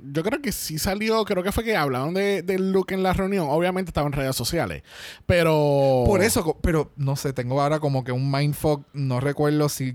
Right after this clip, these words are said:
Speaker 2: llegó a verlo, no. O fu-, o fue que estuvo en el on to-, en el on talk, en el Watch Packing.
Speaker 1: Pues, sí,
Speaker 2: Right?
Speaker 1: sí, sí.
Speaker 2: Tengo, tengo en la poca memoria que tengo, lo veo en el,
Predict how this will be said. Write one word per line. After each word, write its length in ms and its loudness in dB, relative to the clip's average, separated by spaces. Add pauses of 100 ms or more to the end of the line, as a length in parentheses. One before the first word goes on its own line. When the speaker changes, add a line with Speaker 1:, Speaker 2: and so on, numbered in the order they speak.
Speaker 2:
llegó 440 -4
a 100 0
verlo, 580 0
no. 500 2 (280)
O 120 2
fu-, 160 -6
o 160 2
fue 180 2
que 120 0
estuvo 420 0
en 200 0
el 220 2
on 220 0
to-, 200 0
en 180 2
el 160 2
on 240 -4
talk, 240 -2
en 120 0
el 100 2
Watch 240 2
Packing. 460 0 (160)
Speaker 1:
Pues, 300 0
sí, 480 -4
Speaker 2:
Right? 260 4
Speaker 1:
sí, 320 2
sí. 240 0
Speaker 2:
Tengo, 300 2 (260)
tengo 400 2
en 240 2
la 240 2
poca 260 2
memoria 440 2
que 100 0
tengo, 640 -2
lo 380 4
veo 460 4
en 200 4
el, 160 2